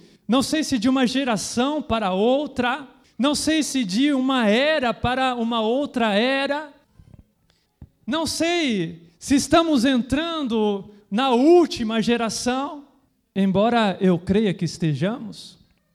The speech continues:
porque a Bíblia, ela nos leva, ela no-, nos ordena a viver com esse senso de urgência, como se Jesus fosse voltar na nossa geração.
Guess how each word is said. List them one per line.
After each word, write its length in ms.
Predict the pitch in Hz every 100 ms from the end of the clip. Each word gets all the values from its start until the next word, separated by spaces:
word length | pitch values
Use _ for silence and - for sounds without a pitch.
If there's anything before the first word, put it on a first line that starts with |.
| _
porque 300 | 175 180 226
a 80 | 190
Bíblia, 800 | 147 233 277 180 165 160 160 - _ _
ela 640 | 175 190 214 214 214 - - _
nos 580 | 185 214 180 - - -
leva, 680 | 190 175 220 247 165 170 170
ela 160 | 185 214 180
no-, 260 | 220 233
nos 240 | 233 233 202
ordena 460 | 208 165 220 262
a 20 | 214
viver 300 | 185 180 233
com 120 | 233
esse 200 | 220 208
senso 360 | - 240 240
de 140 | 196 196
urgência, 840 | 208 147 190 294 277 - 160 175 - _ _
como 240 | 196 220
se 180 | 233 240
Jesus 440 | 214 208 190 269 -
fosse 340 | 220 277 -
voltar 460 | 180 185 175 233 240
na 100 | 190
nossa 340 | 214 254 214
geração. 600 | 185 180 151 - 196 254